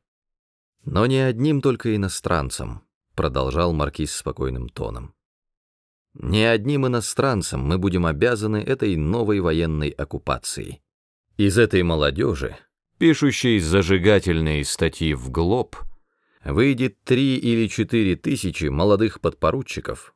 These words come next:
среди которых найдутся и Клебер, и Гош, и Журдан, и Пешегрю, но не столь благонамеренные".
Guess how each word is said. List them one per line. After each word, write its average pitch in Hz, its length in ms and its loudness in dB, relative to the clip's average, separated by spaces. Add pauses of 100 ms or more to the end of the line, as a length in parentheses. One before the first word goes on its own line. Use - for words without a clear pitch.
среди 113 460 0
которых 147 400 2
найдутся 104 480 0
и 98 100 2
Клебер, 92 640 0
и 69 140 -2
Гош, 110 500 0
и 175 140 2
Журдан, 107 720 0
и 156 160 -2
Пешегрю, 87 760 -2 (440)
но 170 180 0
не 127 140 -2
столь 110 300 -2
благонамеренные". 69 1040 -4